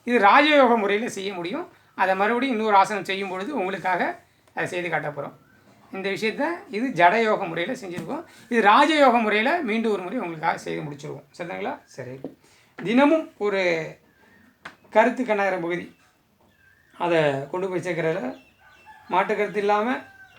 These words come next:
ஒண்ணு உங்களுக்கு கொண்டு போய் சேர்க்கிறோம். இப்போ பார்த்தது என்னன்னா, இது எல்லாமே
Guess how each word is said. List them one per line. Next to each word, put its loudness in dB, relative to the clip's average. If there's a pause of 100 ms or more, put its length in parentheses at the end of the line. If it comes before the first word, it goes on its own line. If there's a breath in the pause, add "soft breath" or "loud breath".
(180)
ஒண்ணு -6
உங்களுக்கு -8
கொண்டு -6
போய் -8
சேர்க்கிறோம். -8
இப்போ -8
பார்த்தது 0
என்னன்னா, -2 (2250)
இது -8
எல்லாமே 4